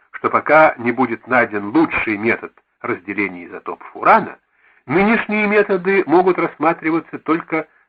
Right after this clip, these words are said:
для применения в тех специальных случаях, когда вопросы стоимости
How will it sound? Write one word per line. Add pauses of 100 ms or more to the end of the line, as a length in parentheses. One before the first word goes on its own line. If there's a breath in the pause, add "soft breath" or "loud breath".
(100)
для
применения
в
тех (180)
специальных
случаях, (440)
когда
вопросы (140)
стоимости